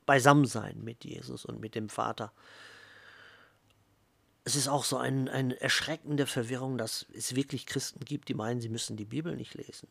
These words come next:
Also das sind Zustände, vor dreißig, vierzig Jahren hätte, hätte sich sowas keiner träumen lassen. Aber es ist leider Realität und die Verwirrung wird größer bei vielen. Und da müssen wir echten Christen müssen dagegen steuern, dass, äh,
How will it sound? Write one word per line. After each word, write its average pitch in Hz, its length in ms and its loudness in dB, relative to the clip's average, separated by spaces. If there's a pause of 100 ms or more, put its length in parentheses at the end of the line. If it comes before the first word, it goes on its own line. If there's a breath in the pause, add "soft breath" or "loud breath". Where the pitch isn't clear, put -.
Also 113 340 -10 (520 loud breath)
das - 140 -10
sind 127 200 -2
Zustände, 135 580 -2
vor 117 200 -6
dreißig, 127 400 -6
vierzig 123 340 -6
Jahren 120 360 -8
hätte, - 360 -10 (280)
hätte 117 180 -8
sich 110 260 -8
sowas 117 300 -2
keiner 117 340 -4 (680 loud breath)
träumen 147 380 6
lassen. 113 380 -4
Aber 120 200 2
es 123 140 0
ist - 160 -4
leider 123 320 0
Realität 147 640 -2 (100)
und 117 100 -8
die 110 60 -6
Verwirrung 131 640 2
wird 143 160 4
größer 139 580 2 (380 soft breath)
bei 135 160 0
vielen. 156 480 2 (600 loud breath)
Und 127 80 0
da 123 60 4
müssen 131 600 0
wir 135 340 4
echten - 240 -8
Christen - 480 -6
müssen 127 220 -4
dagegen 127 380 -2
steuern, 110 480 -4 (500 loud breath)
dass, - 320 -6
äh, 104 280 -8